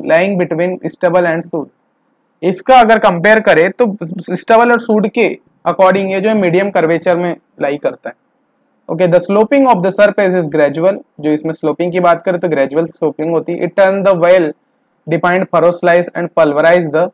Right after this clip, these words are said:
soil thoroughly। जो होता है अगर इसकी बात करें, it turn कर रहा है well defined furrow slice के फॉर्म में। ओके, बहुत अच्छी, अ, well defined जो furrow slices होती है उसके फॉर्म में आपका जो है टर्न कर रहा है and pulverize the soil thoroughly, और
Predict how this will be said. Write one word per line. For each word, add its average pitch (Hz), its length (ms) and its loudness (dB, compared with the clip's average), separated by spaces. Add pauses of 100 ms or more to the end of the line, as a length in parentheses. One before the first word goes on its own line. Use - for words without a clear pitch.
(540)
soil 170 320 2
thoroughly। 135 280 -2 (800)
जो 160 120 -4
होता 160 240 0
है 151 80 2
अगर 151 160 0
इसकी 151 200 -6
बात 151 240 0
करें, 156 160 -4 (440)
it 190 160 0
turn 254 280 6
कर 240 120 6
रहा 240 120 6
है 240 60 6
well 220 240 6
defined 208 340 2
furrow 180 200 6
slice 165 260 0
के 135 60 0
फॉर्म 127 220 -6
में। 123 100 -20 (580)
ओके, 175 200 -2
बहुत 175 260 4
अच्छी, 226 340 0 (960)
अ, 165 400 2 (100)
well 190 220 4
defined 202 320 0
जो 202 80 -2
furrow 185 300 2
slices 170 340 0
होती 180 200 0
है 185 60 0
उसके 185 180 -4
फॉर्म 175 240 -4
में 185 80 -2
आपका 180 260 0
जो 175 100 0
है 190 80 2
टर्न 170 340 0
कर 170 120 2
रहा 185 160 0
है 185 80 -2
and 190 120 -10
pulverize 190 460 4
the 214 140 -2
soil 175 240 2
thoroughly, 135 320 -4 (600)
और 165 60 -8